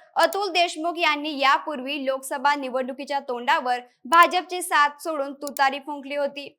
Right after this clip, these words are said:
आणि आता काय, तर आता पुन्हा ते राष्ट्रवादीची साथ सोडून धनुष्यबाण हाती घेणार आहेत.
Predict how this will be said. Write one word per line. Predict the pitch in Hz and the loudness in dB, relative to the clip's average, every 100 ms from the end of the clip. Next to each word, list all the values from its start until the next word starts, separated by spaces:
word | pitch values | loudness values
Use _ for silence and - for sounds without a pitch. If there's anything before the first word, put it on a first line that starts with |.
| _ | _
आणि | - 247 | -2 0
आता | 247 247 294 | 2 2 0
काय, | 294 294 285 285 _ - | 4 4 4 -4 _ 2
तर | 349 | 8
आता | 359 370 392 | 8 8 4
पुन्हा | 392 359 339 392 | 4 -2 2 2
ते | 381 359 | 2 0
राष्ट्रवादीची | 359 311 320 349 339 320 339 339 | 4 4 4 -2 -2 -2 -4 -8
साथ | 349 311 285 285 | 0 2 2 0
सोडून | 339 285 285 277 | -4 -2 -4 -4
धनुष्यबाण | 285 302 - 320 311 302 | -4 -6 -6 -2 0 0
हाती | 302 302 | -4 -4
घेणार | 277 302 294 | -6 -4 -2
आहेत. | 269 | -2